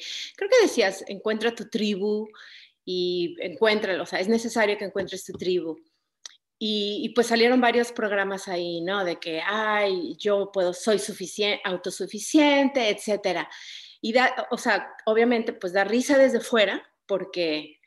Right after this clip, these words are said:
porque cuando ya perteneces a una comunidad, cuando perteneces a una tribu y realmente entiendes que nuestra fuerza es nuestra fuerza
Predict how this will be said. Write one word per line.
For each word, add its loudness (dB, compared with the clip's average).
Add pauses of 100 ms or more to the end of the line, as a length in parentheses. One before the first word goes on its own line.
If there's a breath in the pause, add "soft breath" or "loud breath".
(460 soft breath)
porque -6 (420)
cuando 2
ya 2
perteneces 2
a 2
una 0
comunidad, -4
cuando -6
perteneces -4
a 2
una 2
tribu -4
y -8
realmente 0
entiendes 0
que -6 (480)
nuestra -2
fuerza 0
es -2
nuestra 0
fuerza -2